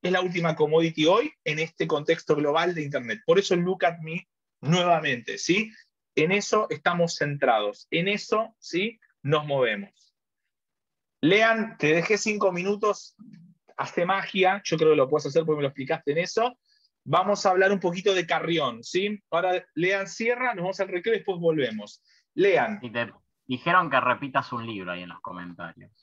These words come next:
Speaker 1: Tranqui, que después esto va a estar todo en el, en el correo Minuta y les voy a dar para que lo lean, ¿sí?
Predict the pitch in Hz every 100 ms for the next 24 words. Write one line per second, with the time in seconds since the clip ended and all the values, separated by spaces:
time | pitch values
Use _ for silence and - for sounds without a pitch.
0 | _ _ _ _ _ _ - 240 262 240
1 | 214 - 233 233 220 214 208 - 208 202
2 | - 226 226 226 226 151 147 143 143 139
3 | 135 135 131 131 139 139 147 160 175 170
4 | 170 202 214 185 143 135 170 165 170 170
5 | 151 139 131 120 110 107 - 175 214